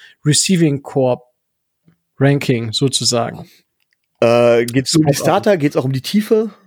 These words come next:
Speaker 2: Geht's ums Gesa-, also geht's ums Gesamte?
Speaker 1: Ähm, es spielen f-, mehrere Argumente, denke ich, mit rein. Ich denke, die Starter, also bei mir persönlich jetzt,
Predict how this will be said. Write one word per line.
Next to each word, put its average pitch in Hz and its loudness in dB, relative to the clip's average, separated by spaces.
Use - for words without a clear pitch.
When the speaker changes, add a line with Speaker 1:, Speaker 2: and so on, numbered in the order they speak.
Speaker 2:
Geht's 143 -4
ums 135 -6
Gesa-, 131 0
also 117 -4
geht's 147 -4
ums 139 -10
Gesamte? 190 -4
Speaker 1:
Ähm, 147 -2
es - -2
spielen 185 0
f-, - -10
mehrere 170 2
Argumente, 151 0
denke 139 -2
ich, - -8
mit 135 -4
rein. 156 -2
Ich 175 -8
denke, 156 -2
die 143 -6
Starter, 156 0
also 151 -4
bei 151 2
mir 185 4
persönlich 139 -2
jetzt, - -10